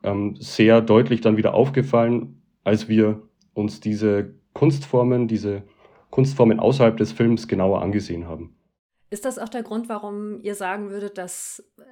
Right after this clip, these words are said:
Speaker 2: es nötig ist, sein gesamtes künstlerisches Spektrum zu betrachten, wenn man ihn begreifen möchte, dass sich eben,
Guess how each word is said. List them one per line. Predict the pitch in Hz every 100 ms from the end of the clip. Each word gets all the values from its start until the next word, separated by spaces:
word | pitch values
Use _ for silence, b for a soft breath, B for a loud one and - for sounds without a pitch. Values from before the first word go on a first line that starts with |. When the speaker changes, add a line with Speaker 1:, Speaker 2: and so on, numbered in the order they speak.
| 247
Speaker 2:
es | 240 185
nötig | 196 190 214 214
ist, | 214 -
sein | 185 190
gesamtes | - - 170 180 208 214
künstlerisches | - 208 208 190 190 190
Spektrum | - 175 - 202
zu | 190 190
betrachten, | 196 - 185 190 202
wenn | 185
man | 180 175
ihn | 180
begreifen | 180 - 165 196 214
möchte, | 190 190 190 202
dass | 180 175
sich | 180
eben, | 175 175 180 175